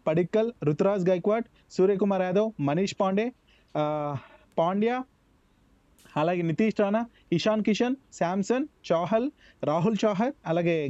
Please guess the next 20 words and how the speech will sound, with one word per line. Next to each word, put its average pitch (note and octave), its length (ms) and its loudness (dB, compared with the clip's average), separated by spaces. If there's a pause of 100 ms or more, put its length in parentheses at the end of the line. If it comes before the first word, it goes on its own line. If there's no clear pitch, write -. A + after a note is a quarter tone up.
గౌతమ్, F#3+ 340 0 (760)
and, D3+ 100 0
ఆ, C#3+ 320 -2 (120)
పాండ్యా, F3+ 440 0 (200)
కృణాల్ D#3+ 300 -2
పాండ్యా, E3 280 0
and, D3 280 -2
ఆ, B2 320 -2 (380)
కుల్దీప్, G#3+ 380 0 (180)
వరుణ్ E3 360 0
చక్రవర్తి, F#3 420 0
భువనేశ్వర్, E3+ 600 0
and C3+ 260 -2
దీపక్ E3+ 460 -2
చౌహర్, D#3 300 -2 (100)
సైని, E3 520 -2
సకారియా. C#3+ 500 -2 (480)
So C3+ 300 0
వీళ్ళందరూ E3+ 480 0
అనమాట D#3+ 340 -2